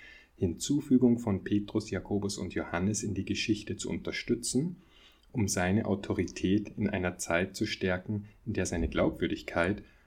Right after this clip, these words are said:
vom Missouri-Zweig der Kirche in Frage gestellt wurde. In dieser Episode möchte ich einige der Änderungen untersuchen, die Joseph Smith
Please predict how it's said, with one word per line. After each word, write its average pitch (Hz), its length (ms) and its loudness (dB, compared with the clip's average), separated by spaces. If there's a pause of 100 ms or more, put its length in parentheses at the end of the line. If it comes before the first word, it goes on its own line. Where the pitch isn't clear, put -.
(200)
vom 90 640 0
Missouri-Zweig 92 1040 2
der 90 100 0
Kirche - 400 -4
in 85 80 0
Frage 78 400 -6
gestellt - 460 -6
wurde. - 340 -6 (1080)
In 95 360 2 (400)
dieser - 240 0
Episode 123 520 2
möchte 107 280 0
ich - 160 -6
einige 98 340 0
der 90 160 -2
Änderungen 101 480 2
untersuchen, 104 540 -2
die 90 100 -2
Joseph - 380 -4
Smith 92 240 -4